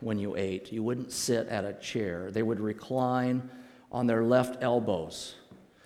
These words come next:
So picture this. They're all scrambling around trying to find the best seat, reclining. Elbows are flying.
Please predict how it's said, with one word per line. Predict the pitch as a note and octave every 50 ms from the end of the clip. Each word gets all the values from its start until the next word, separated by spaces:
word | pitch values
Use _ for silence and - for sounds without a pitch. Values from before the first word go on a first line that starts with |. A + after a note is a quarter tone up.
| - - - - -
So | - - D#3 C#3+
picture | - - G#3+ A3 A3+ - - E3
this. | C3+ C3 C#3+ C#3+ C3 G2 E2+ E2 - - - - - - - - - - - -
They're | B2+ C3+ C3 B2+
all | C#3+ D#3+ E3+ E3
scrambling | - - - - D3+ D3 D#3 E3 F3 E3+ E3+ D3+
around | C3+ B2+ B2+ B2+
trying | B2+ - C#3+ C3+ C3+
to | C3+ B2+
find | - C#3+ C3+ B2+ A#2
the | A2
best | G#2+ G#2 - C#3 C3 C3+ C3+ - - - -
seat, | - E3+ D#3 B2 A2+ B2+ A2+ - - - - - - - - - - - - - - - _ _ _ _ _ _ _ - - - _ _
reclining. | C3+ C3 C#3 C3+ - - D#3 D3 D3+ D#3 D3+ C#3 B2 G#2 F2 E2 - - - - - - - - - - - _
Elbows | D3 D3 E3+ E3+ F3+ G3 F#3 E3 E3+
are | D#3+
flying. | - - - C#3+ B2+ B2 A#2 A2 G#2+ G#2+ A2 A2 B2+ C#3+ C#3 -